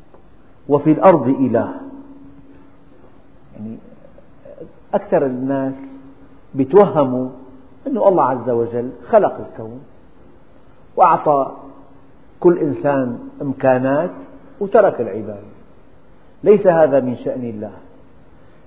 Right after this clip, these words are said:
لا يليق هذا بعدالة الله ولا بكمال الله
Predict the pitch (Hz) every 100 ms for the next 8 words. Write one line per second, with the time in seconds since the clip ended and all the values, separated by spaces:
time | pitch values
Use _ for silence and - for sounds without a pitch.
0 | - - - 202 226 196 185 180 165 165
1 | 139 135 131 110 123 123 113 - 117 107
2 | 107 - - - - - - 151 226 196
3 | 156 147 131 120 117 107 107